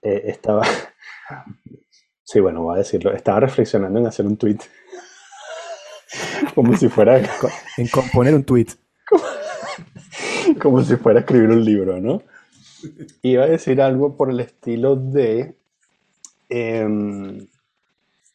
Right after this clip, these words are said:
Speaker 1: tú sabes cuando has terminado de migrar, cuando encuentras un pedazo de material de algo que guardaste en alguna, alguna vez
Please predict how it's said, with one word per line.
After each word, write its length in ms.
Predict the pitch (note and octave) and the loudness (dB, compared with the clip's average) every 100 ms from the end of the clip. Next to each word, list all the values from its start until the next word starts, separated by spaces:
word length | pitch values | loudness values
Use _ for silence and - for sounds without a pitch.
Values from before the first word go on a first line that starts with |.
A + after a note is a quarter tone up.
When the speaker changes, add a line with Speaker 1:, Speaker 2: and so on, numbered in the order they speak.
| _ _ - | _ _ -8
Speaker 1:
tú 80 | |
sabes 320 | A#2+ A#2+ C3+ C3+ | -2 4 4 2
cuando 280 | D#3 B2 | 0 0
has 100 | A2 - | -2 -4
terminado 480 | C3 C#3 A#2+ A#2+ | -6 -4 -2 -4
de 60 | C3 | -4
migrar, 580 | D3 C#3 C#3+ A2+ A#2+ _ _ _ _ _ _ _ _ _ _ _ _ | -4 -2 -2 -2 -6 _ _ _ _ _ _ _ _ _ _ _ _
cuando 760 | - B2 B2 A2+ G#2+ B2+ D#3 _ _ _ _ _ _ | -2 0 2 0 2 0 -2 _ _ _ _ _ _
encuentras 1040 | A2+ G#2 - B2 A#2 G#2+ - C#3 D3+ - _ _ _ _ _ _ | -8 -8 -2 0 2 0 -2 -6 -8 -20 _ _ _ _ _ _
un 920 | A#2+ A2+ A#2 A#2+ B2+ C3+ C3 C3 - _ _ _ | -2 0 2 4 4 4 2 -2 -8 _ _ _
pedazo 600 | C3 B2 B2 A#2 - C#3 | 4 6 6 2 2 4
de 160 | C3+ A2 | 6 4
material 760 | G#2 G#2 - G#2 G#2 G2 G#2+ A#2+ | 0 -4 -2 -2 -2 -2 -4 0
de 140 | C3 | 2
algo 520 | A2 G2 G2+ B2 - _ _ _ _ _ | 2 -2 -6 -10 -12 _ _ _ _ _
que 160 | - G2 | -4 -2
guardaste 960 | F#2+ G2 G#2+ D3+ C3 - - D3 - _ _ - | 2 2 2 0 -2 -6 -4 -4 -6 _ _ -2
en 140 | G#2+ | 0
alguna, 420 | G2 F#2+ G#2 B2 | 0 0 0 0
alguna 440 | C3 A2 F#2 G#2+ D3+ | 0 -2 -2 -2 2
vez 420 | C#3+ D#3+ - _ | 2 0 -4 _